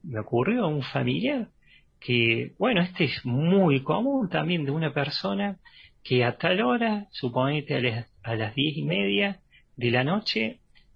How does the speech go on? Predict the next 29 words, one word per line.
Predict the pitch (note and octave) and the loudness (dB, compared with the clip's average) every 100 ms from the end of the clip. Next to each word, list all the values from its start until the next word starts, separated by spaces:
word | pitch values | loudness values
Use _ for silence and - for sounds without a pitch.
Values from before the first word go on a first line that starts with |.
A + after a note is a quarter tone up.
| - - | -20 -6
falleció | B2+ A2 A#2 - - B2+ B2+ C#3 A#3 | -4 0 0 0 2 2 2 -2 -6
la | A2+ A2 | -4 -4
tía, | - G#3+ A3+ B3+ B3 - - - - | -4 -2 0 0 -4 -10 -20 -20 -6
y | C#3+ C#3 E3 D#3+ - - - - | 2 4 4 2 -10 -20 -20 -8
a | A#2+ A#2 | 0 2
las | A#2+ A#2 | 2 2
diez | C#3 D#3 | 2 2
y | C#3+ | 2
media | C3 D#3 C#3+ C3 | 0 0 2 2
de | |
la | B2 | 2
noche | C3 G3 - | 2 0 -2
todos | C#3 D3+ D#3 C3+ | -4 0 2 2
los | A#2+ | 0
relojes | B2 C3+ F#3+ E3 | 0 0 -2 -4
se | - | -2
habían | A2+ B2 C3 | 0 0 -2
frenado, | - A2+ D#3+ A3+ A3 C#3+ | -2 -2 0 -2 -2 -4
o | C3+ | -6
sea, | - | -6
se | B2 - | -6 -2
habían | A2+ B2 A#2 | 0 0 -2
trabado | A#2+ A2+ G3 G#3 | -4 0 0 2
y | B2+ | 2
habían | A2 B2 A#2+ | 2 0 -2
quedado | A#2 A2+ A#2 | -2 0 0
en | A2+ | -2
esa | A2 A3+ | -4 -2
hora. | C4 C#3+ | -2 -2